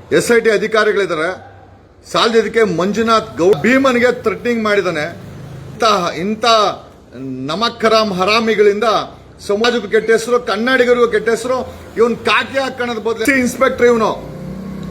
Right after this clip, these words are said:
ಸಿರ್ಸಿ, ಸಿರ್ಸಿ ಇನ್ಸ್‌ಪೆಕ್ಟರ್ ಅಂತೆ. ಆ, ಲೆಕ್ಕ ಹಾಕೊಳ್ಳಿ. ಭೀಮನಿಗೆ ಥ್ರೆಟನಿಂಗ್ ಮಾಡ್ತಾ ಇದ್ದಾನಂತೆ. ಕಂಪ್ಲೀಟ್ ಆಗಿ ರಿಪೋರ್ಟ್ ಹಾಕಿದ್ದಾರೆ.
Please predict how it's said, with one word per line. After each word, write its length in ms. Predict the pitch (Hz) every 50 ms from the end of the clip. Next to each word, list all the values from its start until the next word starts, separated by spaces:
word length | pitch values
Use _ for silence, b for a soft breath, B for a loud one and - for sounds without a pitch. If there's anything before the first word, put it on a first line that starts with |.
| - - - - - - - - - -
ಸಿರ್ಸಿ, 600 | 226 226 240 233 - - 262 240 214 170 131 110 101 - - - - - - - - - - - - - - - - - - - - - - - - - - - - - 160 160 160 -
ಸಿರ್ಸಿ 260 | 233 254 254 - - 277
ಇನ್ಸ್‌ಪೆಕ್ಟರ್ 540 | 262 247 240 - - - 262 - - -
ಅಂತೆ. 260 | 226 220 - 214 185 143 107 - - - - - - -
ಆ, 160 | 160 220 240 233 226 - - - - - - - -
ಲೆಕ್ಕ 180 | - - - 220
ಹಾಕೊಳ್ಳಿ. 460 | 214 220 220 214 208 190 180 196 214 202 - - - - - - - - - - - - - -
ಭೀಮನಿಗೆ 640 | - 240 269 269 262 254 247 240 247 254 240 - -
ಥ್ರೆಟನಿಂಗ್ 380 | 214 214 - - 262 254 240
ಮಾಡ್ತಾ 320 | 233 220 220 214 220 214 196
ಇದ್ದಾನಂತೆ. 720 | 180 185 175 165 160 - 208 220 214 220 - - - - - - - 156 - -
ಕಂಪ್ಲೀಟ್ 380 | 170 190 185 254 269 269 254
ಆಗಿ 120 | 254 233 214
ರಿಪೋರ್ಟ್ 360 | 208 214 - 262 269 - 262
ಹಾಕಿದ್ದಾರೆ. 840 | 247 233 233 233 220 208 226 226 254 262 240 202 - - - -